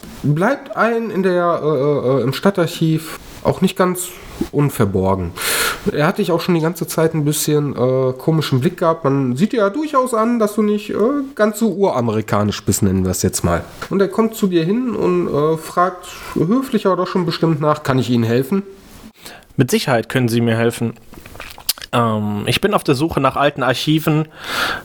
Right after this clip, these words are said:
Speaker 2: Artikeln oder was auch immer Sie hier haben zu Immobilien in Boston.
Speaker 1: Mhm. Zu welcher Immobilie denn?
Speaker 2: Explizit suche ich heute was, äh, zu dem Corbett House. Sagt Ihnen das etwas?
Speaker 1: Sagt mir jetzt nichts, aber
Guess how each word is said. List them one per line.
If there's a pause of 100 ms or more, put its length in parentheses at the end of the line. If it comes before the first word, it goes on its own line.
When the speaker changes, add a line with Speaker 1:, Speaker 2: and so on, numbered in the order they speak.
(400)
Speaker 2:
Artikeln
oder
was
auch
immer
Sie
hier
haben
zu
Immobilien
in
Boston. (460)
Speaker 1:
Mhm. (300)
Zu
welcher
Immobilie
denn? (480)
Speaker 2:
Explizit
suche
ich
heute
was,
äh,
zu
dem
Corbett
House.
Sagt
Ihnen
das
etwas? (500)
Speaker 1:
Sagt
mir
jetzt
nichts,
aber